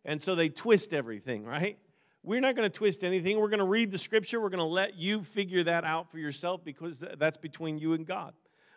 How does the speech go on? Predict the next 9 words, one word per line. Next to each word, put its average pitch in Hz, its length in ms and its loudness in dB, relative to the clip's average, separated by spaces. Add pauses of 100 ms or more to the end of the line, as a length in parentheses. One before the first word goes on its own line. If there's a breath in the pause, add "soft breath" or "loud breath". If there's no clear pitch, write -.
But 190 220 2
in 214 200 2
the 208 100 4
above 202 300 2
Scripture, 196 440 0
Paul 226 400 4
is 175 160 -2
instructing 180 600 -4
Timothy 165 520 -2